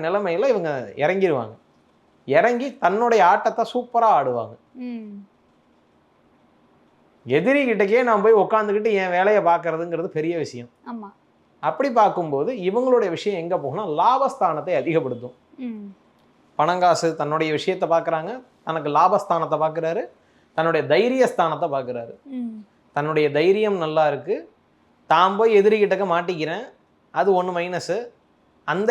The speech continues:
Speaker 1: இடத்துல இருந்தே நான் என்னோட லாபத்தையும் பார்த்துக்கிறேன், என்னோட உயிரையும் பார்த்துக்கிறேன், என்னோட முயற்சியையும் பார்த்துக்கிறேன். அப்படிங்கும் பொழுது அதுல தன்னுடைய பிளே கரெக்டா இருந்தது அப்படின்னா தந்திரவாதியாக இருக்கிறதுக்கு வாய்ப்பு இருக்கும்.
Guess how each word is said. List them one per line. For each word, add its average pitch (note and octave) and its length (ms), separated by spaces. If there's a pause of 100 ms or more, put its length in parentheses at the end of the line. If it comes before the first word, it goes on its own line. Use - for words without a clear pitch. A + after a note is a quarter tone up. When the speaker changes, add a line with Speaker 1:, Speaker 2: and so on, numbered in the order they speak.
Speaker 1:
இடத்துல A#3+ 360
இருந்தே G#3+ 240 (120)
நான் G3 160
என்னோட F#3 200 (120)
லாபத்தையும் G#3+ 540
பார்த்துக்கிறேன், D#3+ 460 (440)
என்னோட F3 240 (100)
உயிரையும் G#3+ 480
பார்த்துக்கிறேன், D#3+ 440 (200)
என்னோட F3 260
முயற்சியையும் G3+ 600
பார்த்துக்கிறேன். B2+ 420 (220)
அப்படிங்கும் D3+ 500
பொழுது B2+ 280 (840)
அதுல G#3 320 (140)
தன்னுடைய G#3+ 400 (240)
பிளே A3 160 (160)
கரெக்டா G3 440
இருந்தது G3 420
அப்படின்னா C#3+ 380 (260)
தந்திரவாதியாக G3+ 880 (140)
இருக்கிறதுக்கு D3+ 520 (120)
வாய்ப்பு C#3 300
இருக்கும். A2+ 260